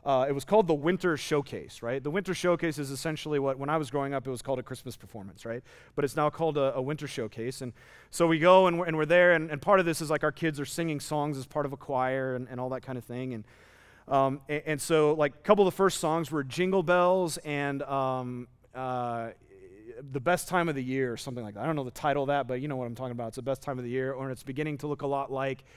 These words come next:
and instead of Christmas, it was winter break. And so, uh, that was kind of a theme throughout, right? Where they're singing all these songs, and the word Christmas was replaced with winter or winter break.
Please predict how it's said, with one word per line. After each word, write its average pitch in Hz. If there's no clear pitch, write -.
and 143
instead 139
of 123
Christmas, 147
it 131
was 120
winter 120
break. 101
And 151
so, 185
uh, 170
that 220
was 233
kind 247
of 202
a 170
theme 226
throughout, 151
right? 139
Where 151
they're 143
singing 180
all 165
these 160
songs, 156
and 143
the 139
word 170
Christmas 190
was 160
replaced 160
with 147
winter 175
or 143
winter 156
break. 127